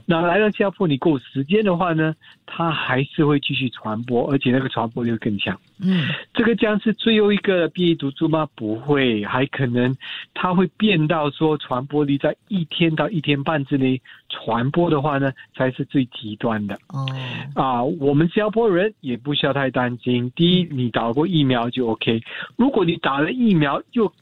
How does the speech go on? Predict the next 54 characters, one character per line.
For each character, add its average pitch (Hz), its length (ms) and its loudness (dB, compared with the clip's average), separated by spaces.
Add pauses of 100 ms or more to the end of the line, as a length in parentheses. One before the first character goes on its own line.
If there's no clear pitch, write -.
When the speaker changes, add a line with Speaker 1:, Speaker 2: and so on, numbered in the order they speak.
Speaker 1:
感 160 240 0
染 147 240 2
冠 147 380 -2
病， 143 220 2 (320)
其 160 200 0
实 180 280 2
有 123 320 2
那 165 180 0
种 135 140 0
叫 147 160 0
做 143 260 0
混 139 420 -2
合 120 300 0
免 123 320 -4
疫 143 180 4
力。 143 240 2 (100)
Speaker 2:
嗯。 170 340 0
Speaker 1:
最 196 200 2
近 202 180 0
的 151 340 2
研 175 220 0
究 175 160 -2
是 165 160 -2
说， 175 200 0
这 180 100 0
种 175 120 0
混 185 140 0
合 180 80 2
免 139 200 2
疫 156 180 2
力 160 160 4
呢， 160 140 2 (320)
可 - 140 0
以 143 80 2
帮 185 280 -2
忙 147 360 0 (100)
对 170 280 2
付 151 280 -4 (160)
以 110 260 -8
后 131 360 -2 (100)
未 151 340 2
来 120 400 0
将 196 400 0
来 139 280 2
的 135 100 0
那 139 160 2
些 139 280 2 (360)
变 135 200 4
异 123 40 0
毒 110 240 -8
株。 117 320 -2
Speaker 2:
嗯。 185 340 -2
Speaker 1:
所 170 220 0
以 139 400 2